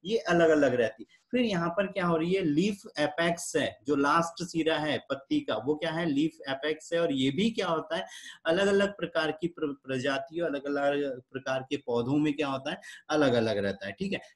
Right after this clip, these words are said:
फिर हमने यहाँ पे क्या देखी, वेन्स देखी, तो वेन्स का जो डिस्ट्रीब्यूशन रहता है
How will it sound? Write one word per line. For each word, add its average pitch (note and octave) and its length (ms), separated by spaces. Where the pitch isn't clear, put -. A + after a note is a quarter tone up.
फिर G#3+ 160
हमने F3 300
यहाँ E3 180
पे E3 180
क्या E3+ 180
देखी, D#3+ 300
वेन्स D#3+ 500
देखी, D3+ 380
तो E3 220
वेन्स C#3 360
का F3 140
जो D#3+ 140
डिस्ट्रीब्यूशन F3 800
रहता C#3+ 300
है D#3+ 80